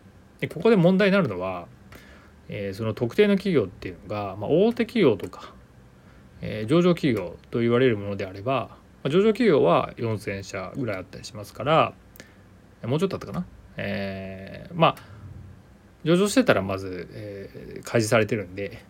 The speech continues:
分かりますと。で、なんですが、多くの企業は、えー、中小企業、零細企業だったりしてて、あのー、情報がないことが多いです。ただ、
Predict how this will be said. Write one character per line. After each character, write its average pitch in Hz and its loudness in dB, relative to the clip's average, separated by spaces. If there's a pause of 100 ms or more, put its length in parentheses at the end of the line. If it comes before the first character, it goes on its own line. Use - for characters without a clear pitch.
(120)
分 117 2
か 117 2
り 110 2
ま 101 -10
す - -20
と。 - -20 (460)
で、 156 4 (1000)
な 196 4
ん 180 6
で 107 0
す - -10
が、 123 2
多 233 2
く 131 0
の 120 4
企 117 -6
業 95 -2
は、 95 -6 (840)
え 98 -2
ー、 - -16 (240)
中 135 0
小 131 8
企 120 4
業、 98 -2
零 110 6
細 107 0
企 98 -10
業 92 -6
だ - -10
っ - -10
た - -14
り - -12
し - -12
て 101 -4
て、 120 0 (760)
あ 120 -2
の 120 0 (840)
ー、 104 -4
情 160 4
報 190 6
が 160 6
な 139 4
い 92 -2 (400)
こ - -18
と 104 -4
が - -6
多 131 4
い 92 -4
で - -14
す。 - -14 (1080)
た 202 6
だ、 165 6